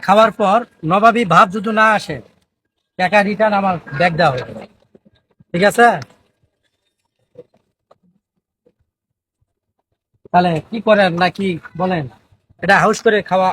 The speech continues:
আসার জন্য না, এটা হাউস করে আমার ইন্টারনেটে এই ভিডিওটা দেখে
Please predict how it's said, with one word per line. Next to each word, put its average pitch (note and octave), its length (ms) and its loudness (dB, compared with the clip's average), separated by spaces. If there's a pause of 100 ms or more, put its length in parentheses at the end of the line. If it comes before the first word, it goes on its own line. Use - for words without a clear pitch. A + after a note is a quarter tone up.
আসার D#3+ 220 -6
জন্য D3 140 -6 (100)
না, A3+ 60 0 (720)
এটা F3 180 2
হাউস A#3 220 2
করে G#3+ 160 4 (800)
আমার F3+ 200 0
ইন্টারনেটে A3 440 2 (280)
এই E3+ 100 -6
ভিডিওটা G#3 320 2 (100)
দেখে G#3+ 220 0